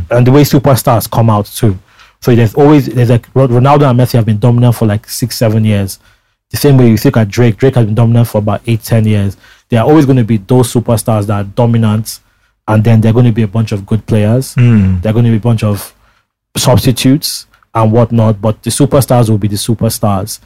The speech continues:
Speaker 1: The coaches are the A and Rs. The business managers are the team owners.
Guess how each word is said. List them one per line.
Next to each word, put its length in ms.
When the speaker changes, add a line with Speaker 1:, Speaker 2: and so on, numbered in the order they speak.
Speaker 1:
The 160
coaches 560
are 180
the 260
A 60
and 120
Rs. 480
The 100
business 400
managers 400
are 60
the 100
team 300
owners. 520